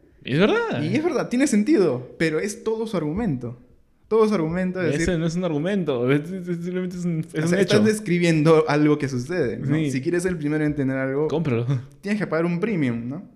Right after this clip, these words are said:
Speaker 1: Sí.
Speaker 2: Pero no,
Speaker 1: Es
Speaker 2: no
Speaker 1: un,
Speaker 2: tiene
Speaker 1: es,
Speaker 2: que, no
Speaker 1: es
Speaker 2: significa que tienes que hacerlo.
Speaker 1: Eso no es, y tampoco significa que va a valer la pena.
Speaker 2: Tampoco. No, eh, acá siempre decimos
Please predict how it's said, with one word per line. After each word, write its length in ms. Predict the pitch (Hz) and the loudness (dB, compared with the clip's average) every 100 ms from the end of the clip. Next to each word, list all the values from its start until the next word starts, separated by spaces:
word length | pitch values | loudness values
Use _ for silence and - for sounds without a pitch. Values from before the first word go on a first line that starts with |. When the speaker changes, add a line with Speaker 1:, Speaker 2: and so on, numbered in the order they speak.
| _ | _
Speaker 1:
Sí. 340 | 147 151 131 - _ _ _ _ | -8 -8 -10 -18 _ _ _ _
Speaker 2:
Pero 260 | 151 151 147 | -6 -4 -4
no, 500 | 135 147 180 196 170 | -4 -4 -4 -8 -6
Speaker 1:
Es 80 | - | -2
Speaker 2:
no 80 | 196 | 0
Speaker 1:
un, 40 | - | 0
Speaker 2:
tiene 200 | 214 214 | 0 -2
Speaker 1:
es, 80 | |
Speaker 2:
que, 260 | 208 160 127 - | -2 -2 -4 -4
no 140 | 156 | -4
Speaker 1:
es 60 | 180 | 0
Speaker 2:
significa 340 | 214 185 180 | 2 2 0
que 80 | 170 | -2
tienes 400 | 139 196 190 180 | -4 -4 -4 -6
que 80 | - | -10
hacerlo. 520 | - 170 170 127 120 - - | -6 -4 -4 -8 -12 -14 -10
Speaker 1:
Eso 160 | 127 156 | -4 -2
no 60 | |
es, 100 | 139 147 | -2 -6
y 80 | |
tampoco 380 | 131 123 135 143 | -6 0 2 2
significa 420 | 127 131 120 147 | 0 -4 -2 -2
que 140 | 127 117 | 0 0
va 220 | 113 120 | 0 0
a 40 | 120 | 0
valer 340 | 110 117 120 | 0 2 0
la 120 | 107 | 0
pena. 300 | - 120 104 - - - - | 0 0 -2 -14 -20 -18 -8
Speaker 2:
Tampoco. 600 | 120 117 127 123 - - - - - - _ _ _ - | -6 -2 -4 -6 -14 -20 -20 -20 -20 -20 _ _ _ -6
No, 260 | 139 - - - - | -4 -4 -6 -14 -6
eh, 140 | 135 - - - - - - 143 - | -6 -8 -20 -20 -20 -18 -10 -10 -8
acá 300 | 147 190 202 | 0 2 2
siempre 320 | 196 190 190 | 0 -2 -2
decimos 580 | 156 170 165 160 - | -2 -2 -2 -4 -10